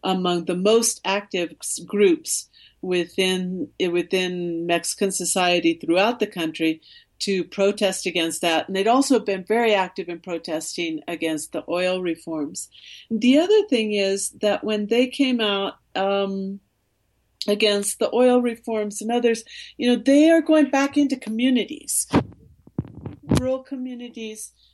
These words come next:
that are already beginning to organize against what's happening with this massive sell-off of Mexico's natural resources to transnational corporations. These are communities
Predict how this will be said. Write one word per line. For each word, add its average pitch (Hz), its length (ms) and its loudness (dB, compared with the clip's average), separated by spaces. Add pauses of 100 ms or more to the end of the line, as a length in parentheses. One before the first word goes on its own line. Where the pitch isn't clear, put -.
that 220 300 -6
are 220 220 -4
already 247 480 0
beginning 247 720 -4 (160)
to 233 260 -6
organize 214 880 -4
against 220 640 -2
what's 202 240 -2
happening 220 640 -4 (320)
with 202 300 2
this 208 300 0
massive 220 400 0
sell-off 202 600 0
of 190 200 -2
Mexico's 196 580 -4
natural 185 400 -6
resources 202 640 0
to 185 120 -6
transnational 175 720 -4
corporations. 185 840 0 (440)
These 262 220 6
are 277 100 6
communities 226 880 0